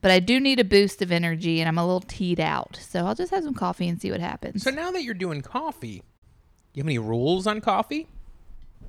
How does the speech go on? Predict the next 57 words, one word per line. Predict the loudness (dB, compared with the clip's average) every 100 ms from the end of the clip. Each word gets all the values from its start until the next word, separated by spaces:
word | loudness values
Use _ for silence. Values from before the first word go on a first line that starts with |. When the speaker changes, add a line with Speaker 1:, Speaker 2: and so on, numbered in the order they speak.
| -20 -20 -20 -18 -16 -16 -2
Speaker 1:
Not | 2 2
after | 4 4
Speaker 2:
Sorry, | 6
I | 6
was | 6
Speaker 1:
noon. | 4
Speaker 2:
chewing | 2 0
on | -4
a |
piece | -6 -10
of | -10
ice. | -12 -14 -20 -6
Speaker 1:
Not | -2 2
after | 0 0 0
one | 2 0
P | 0 0
M. | 0 0 -2 -6 -6
Not | -2 -2
after | -2 -2
noon | 0 0
or | 0
one | -2 -2
P | -2 -4
M. | 0
Speaker 2:
Okay, | 0 0
so | -2 -2 -4 -4
not | 2 4
after | 6 6
noon | 4 4
or | 2 4 4
Speaker 1:
<laughs> |
Speaker 2:
one | 2 0
P | -2
M. | -2 2 0 2 0
Uh, | 2 2 2 0 0
it | -2
is | 0
four | 0 0
fifty-two | 0 -6 -6 0 0 0 -2 _ _ _
Pacific | -6 -4 -6 -6
Standard | -2 0 -2 -6
Time. | -4 -2
Speaker 1:
Yeah, |
but | 0
I | 2
have | 2
a | 2
lot | 2 0
to | -4
do | -6
tonight. | -4 -4 -4
I'm | -4
gonna | -4
be | -4 -4
up | -6
late. | -8 -10 -10 _
Speaker 2:
Okay. | -20 -18 -20